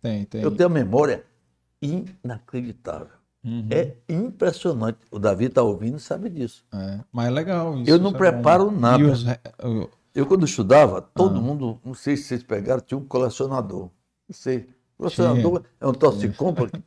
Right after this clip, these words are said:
Speaker 2: bota no caso a matéria todinha, desse tamanho. Aí a capa bonita,
Speaker 1: Quatro
Speaker 2: tal, tal.
Speaker 1: furos, né?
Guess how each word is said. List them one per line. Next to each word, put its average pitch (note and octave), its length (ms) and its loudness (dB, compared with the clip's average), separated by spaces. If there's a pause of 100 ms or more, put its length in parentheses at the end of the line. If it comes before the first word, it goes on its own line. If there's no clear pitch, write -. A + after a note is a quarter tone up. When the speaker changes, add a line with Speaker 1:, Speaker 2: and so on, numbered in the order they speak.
Speaker 2:
bota B2+ 300 6
no G#2 80 -2
caso A#2+ 240 0
a A2 40 0
matéria A#2 360 0
todinha, C3+ 760 2 (340)
desse - 260 2
tamanho. B2 440 0 (380)
Aí - 260 -6
a G#2+ 80 -6
capa A#2+ 300 2
bonita, G2 380 -4
Speaker 1:
Quatro B2+ 240 2
Speaker 2:
tal, B2 80 -4
tal. - 140 -6
Speaker 1:
furos, C#3+ 400 -4
né? C3+ 220 -12